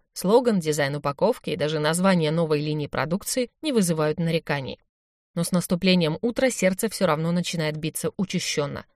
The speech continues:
Я не могу съесть завтрак, кусок в горло не лезет. Выпиваю чашку черного и горького кофе и иду к месту встречи. Из стеклянной кабины лифта хорошо просматриваются все этажи отеля. Номера располагаются по периметру огромного пространства,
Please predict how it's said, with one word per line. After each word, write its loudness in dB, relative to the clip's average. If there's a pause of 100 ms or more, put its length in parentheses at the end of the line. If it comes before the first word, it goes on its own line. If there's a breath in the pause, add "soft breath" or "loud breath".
(260)
Я 2
не 4
могу 4
съесть 0
завтрак, -2
кусок 0
в -6
горло 0
не -2
лезет. -6 (160)
Выпиваю 2
чашку -4
черного 0
и -2
горького 0
кофе -6 (220)
и 2
иду 0
к 0
месту 2
встречи. -6 (340)
Из 0
стеклянной 4
кабины 6
лифта 2
хорошо -2
просматриваются 0
все 0
этажи 0
отеля. -6 (420)
Номера 6
располагаются 2
по -2
периметру 2
огромного 2
пространства, -4